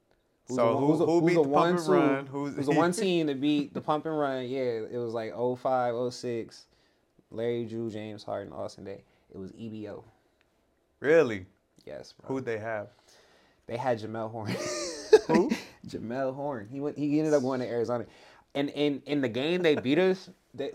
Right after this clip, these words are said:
Speaker 1: it was a, I forgot the tournament. It was in Arizona, but I'll never forget because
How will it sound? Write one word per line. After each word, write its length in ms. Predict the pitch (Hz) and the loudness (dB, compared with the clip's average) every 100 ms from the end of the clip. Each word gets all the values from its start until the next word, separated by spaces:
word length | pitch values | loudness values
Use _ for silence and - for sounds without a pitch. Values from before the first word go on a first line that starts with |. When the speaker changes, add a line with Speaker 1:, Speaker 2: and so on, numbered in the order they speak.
| 127 90 | -10 -8
Speaker 1:
it 140 | 135 | -4
was 140 | 131 | -2
a, 440 | 123 120 113 107 123 135 _ _ _ _ _ _ _ _ _ _ _ _ _ _ | -2 -2 -2 -4 -8 -16 _ _ _ _ _ _ _ _ _ _ _ _ _ _
I 40 | - | -16
forgot 320 | - 139 139 | -6 -2 -2
the 80 | 117 | -4
tournament. 440 | - 135 127 120 | -8 -8 -6 -6
It 80 | 117 | -6
was 120 | 117 | -8
in 60 | 110 | -8
Arizona, 440 | 117 117 110 110 104 | -6 -4 -6 -10 -10
but 340 | 107 104 - | -10 -10 -8
I'll 160 | 117 135 | -2 -2
never 220 | 131 120 | 0 -4
forget 340 | 123 110 120 98 | -8 -8 -8 -10
because 640 | 107 113 110 110 110 | -10 -8 -4 -6 -8